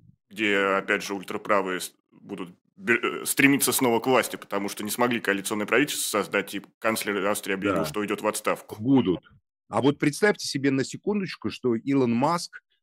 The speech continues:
Speaker 2: который, а, уже дал Die Welt интервью о том, что он хотел бы, чтобы альтернатива, значит, там, ну, самая лучшая партия, да, как сказал Маск,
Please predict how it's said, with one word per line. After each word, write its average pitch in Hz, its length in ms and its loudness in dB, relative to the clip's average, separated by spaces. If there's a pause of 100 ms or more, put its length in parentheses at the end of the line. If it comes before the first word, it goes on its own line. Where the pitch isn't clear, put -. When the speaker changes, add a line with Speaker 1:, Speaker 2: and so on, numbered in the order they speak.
(180)
Speaker 2:
который, 120 720 2
а, 113 240 2
уже 107 480 2
дал 113 280 4
Die 90 220 -2
Welt 107 280 2 (100)
интервью 117 760 -2
о 101 120 -6
том, 95 240 -2
что - 160 -6
он 98 100 -2
хотел 104 440 -2
бы, 90 140 0
чтобы 98 340 -2
альтернатива, 95 720 -2
значит, 87 380 -6
там, 76 300 -8
ну, 95 140 -4
самая 98 380 -2
лучшая 98 360 -2
партия, 78 440 -4
да, 110 180 -4
как 85 200 -8
сказал 85 240 -8
Маск, 85 420 -6